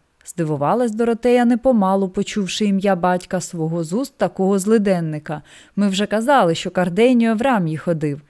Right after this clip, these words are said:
І спитала в нього: «А ви ж хто такий, чоловіче добрий, що знаєте, як панотця мого звати?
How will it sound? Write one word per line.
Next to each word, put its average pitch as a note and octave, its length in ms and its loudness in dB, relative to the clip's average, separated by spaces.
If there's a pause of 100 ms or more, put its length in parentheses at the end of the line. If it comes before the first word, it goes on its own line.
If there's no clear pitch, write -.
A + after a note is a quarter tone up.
(280)
І B3 80 -6
спитала F3+ 540 0
в D#3 80 -6
нього: D#3+ 440 -6 (400)
«А B3+ 120 0
ви E4+ 160 4
ж F4 120 -2
хто G#3 180 -2
такий, G#3 400 0
чоловіче A3+ 600 0
добрий, E3+ 480 -2 (160)
що A3 180 0
знаєте, A3 440 2
як A3+ 180 -2
панотця B3+ 480 2
мого F#3 240 0
звати? F3+ 520 -2